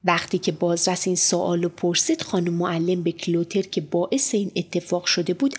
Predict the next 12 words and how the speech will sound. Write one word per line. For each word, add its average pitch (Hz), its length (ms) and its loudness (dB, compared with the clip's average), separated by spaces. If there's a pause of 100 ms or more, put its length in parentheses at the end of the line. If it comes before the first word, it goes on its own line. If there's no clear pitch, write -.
اخم 170 380 -4
کرد 170 340 -6
و 180 40 -2
کلوتر 175 480 0
کم 240 360 -2
مونده 180 420 2
بود 175 220 0
بزنه 170 360 0
زیر 165 260 0
گریه. - 580 -2 (1160)
اون 196 160 4
گفت: 185 600 2